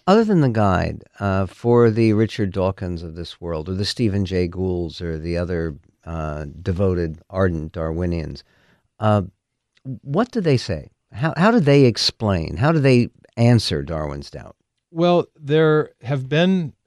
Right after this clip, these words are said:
Speaker 2: uh, claims that the missing, the missing ancestral fossils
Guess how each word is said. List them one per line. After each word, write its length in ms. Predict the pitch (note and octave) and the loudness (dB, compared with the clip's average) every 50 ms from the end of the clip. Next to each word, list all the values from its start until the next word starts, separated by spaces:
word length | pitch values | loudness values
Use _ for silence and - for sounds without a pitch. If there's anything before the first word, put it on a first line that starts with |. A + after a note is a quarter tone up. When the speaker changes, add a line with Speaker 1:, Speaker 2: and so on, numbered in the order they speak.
| _ _ | _ _
Speaker 2:
uh, 60 | F3 D3+ _ | -20 -20 _
claims 440 | _ - C#3 B2+ B2 B2 B2 A2+ - | _ -4 0 2 2 2 2 0 -2
that 240 | - A#2 A2 A2 - _ | -2 -2 -4 -4 -6 _
the 240 | A#2 A2 A2+ A2+ | -10 -4 -2 0
missing, 460 | A2+ A2+ C3 C#3 - - D3 C#3+ - B2+ | 2 2 2 0 0 -2 -2 -4 -4 -4
the 120 | A#2 A#2+ | -4 -2
missing 320 | A#2+ B2 B2+ - C#3+ C3 | -2 -2 -2 -2 -2 -2
ancestral 460 | B2 B2 A#2 - B2 A2 - - B2 G#2 | 0 -2 -2 -2 -4 -6 -4 -6 -8 -10
fossils 640 | - - A2 G#2 G#2+ G2+ - A2+ G#2 G2+ F#2+ G2 | -8 -6 -4 -4 -4 -4 -4 -6 -6 -6 -8 -10